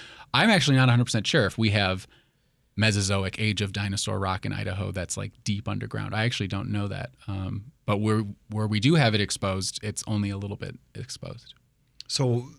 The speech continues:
Speaker 2: what kind of dinosaurs do we have in Idaho?
Speaker 1: Kinda more than I think people expect. I think it's really been in the last, like,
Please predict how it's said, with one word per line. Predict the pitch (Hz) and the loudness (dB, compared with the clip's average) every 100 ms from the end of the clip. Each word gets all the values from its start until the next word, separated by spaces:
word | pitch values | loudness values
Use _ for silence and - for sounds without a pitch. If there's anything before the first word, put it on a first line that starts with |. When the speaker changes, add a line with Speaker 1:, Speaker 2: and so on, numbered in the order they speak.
| _ - | _ -4
Speaker 2:
what | 110 120 | -2 2
kind | 156 | 2
of | 143 | 4
dinosaurs | 127 123 147 - 127 - | 4 4 4 4 2 4
do | 127 | 4
we | 120 | 6
have | 143 208 | 4 4
in | |
Idaho? | 117 82 82 73 69 - - - | 2 0 -2 -2 -6 -10 -10 2
Speaker 1:
Kinda | 190 320 | 6 8
more | 302 214 226 | 8 8 6
than | 208 | 6
I | 190 | 6
think | 208 196 | 4 4
people | 190 185 | 4 6
expect. | 135 - - 190 131 | 6 4 4 4 4
I | 123 | 2
think | 123 156 147 | 2 2 0
it's | 123 139 | -2 2
really | 175 170 | 4 6
been | 160 | 6
in | 147 | 6
the | 139 | 6
last, | 131 139 127 - | 6 6 2 2
like, | 110 98 - | 2 2 -4